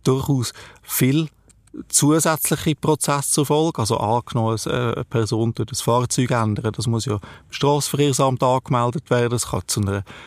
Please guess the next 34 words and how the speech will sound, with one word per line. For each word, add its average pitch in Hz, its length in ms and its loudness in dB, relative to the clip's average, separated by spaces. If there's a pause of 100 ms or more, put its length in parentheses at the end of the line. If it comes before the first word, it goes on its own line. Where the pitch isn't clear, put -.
(120)
Prämienänderung 127 840 2
führen, 120 500 2
das - 180 -4
wird 104 220 0
wieder 101 340 -2
ein, 104 180 0
eine 101 500 -2
Rechnungsanpassung 127 1160 0
ausführen. 120 500 0 (360)
Also 113 180 2
es 117 60 0
ist 123 120 2
nicht 135 160 2
einfach 127 320 0 (240)
ein, 147 100 2 (360)
ein 139 160 -4
Datenfeld 127 680 2
irgendwo 120 560 0
in 120 180 0
einem, 117 320 0 (220)
in 131 120 2
einem 123 60 2
System 127 440 2
ändern, 101 400 2
sondern 110 380 -2
da 107 80 -2
kommen 113 320 0
dann 117 180 0 (320)
zusätzliche 117 1080 0
Folge-, 113 760 2 (200)
äh, 101 220 0
Prozesse 104 680 -4
in 101 160 0
Gang. 104 320 -4